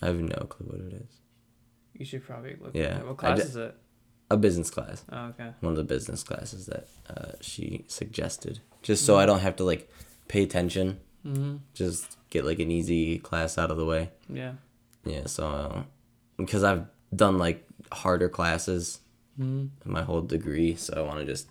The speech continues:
Speaker 1: do it easy and
Speaker 2: Do you have your tuition paid for already, or?
Speaker 1: No, but it's due the tenth.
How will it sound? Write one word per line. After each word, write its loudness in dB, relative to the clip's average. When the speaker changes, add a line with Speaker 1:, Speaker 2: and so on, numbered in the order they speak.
Speaker 1:
do 2
it 4
easy 0
and -6
Speaker 2:
Do -6
you 2
have 0
your -4
tuition -10
paid -8
for -10
already, -10
or? -14
Speaker 1:
No, 8
but 2
it's -2
due 2
the 2
tenth. -4